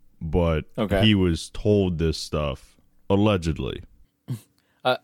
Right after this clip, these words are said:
Speaker 2: and the thing is, since we are both stupid Americans, we, we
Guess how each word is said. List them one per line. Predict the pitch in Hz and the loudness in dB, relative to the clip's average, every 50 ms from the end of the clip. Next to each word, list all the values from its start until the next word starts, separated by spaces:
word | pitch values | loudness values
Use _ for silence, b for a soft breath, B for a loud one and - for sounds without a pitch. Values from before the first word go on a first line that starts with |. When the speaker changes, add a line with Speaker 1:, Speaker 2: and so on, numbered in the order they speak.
| _ _ | _ _
Speaker 2:
and | - 139 139 135 131 127 113 117 | 2 4 4 4 4 2 0 0
the | 127 127 | 0 0
thing | 120 - 151 151 151 147 | 2 2 2 4 4 4
is, | 143 143 135 120 110 | 4 4 4 2 0
since | - - 123 117 110 - | -2 -4 -6 -6 -6 -6
we | 120 117 120 123 123 120 | -6 -4 -2 0 0 0
are | 107 107 107 104 | 2 0 0 0
both | 98 113 107 107 104 | 0 0 0 0 -2
stupid | - - - 117 101 113 104 | -6 -8 -8 -6 -4 -4 -4
Americans, | 104 107 107 110 107 107 101 - 104 101 101 101 101 101 - - - _ _ _ _ - | -4 -2 -2 -2 -2 -4 -6 -8 -8 -8 -8 -8 -10 -12 -16 -20 -20 _ _ _ _ -16
we, | 101 104 | -12 -12
we | 104 92 113 113 113 107 110 110 101 | -8 -4 -4 -2 -2 -2 -2 -4 -8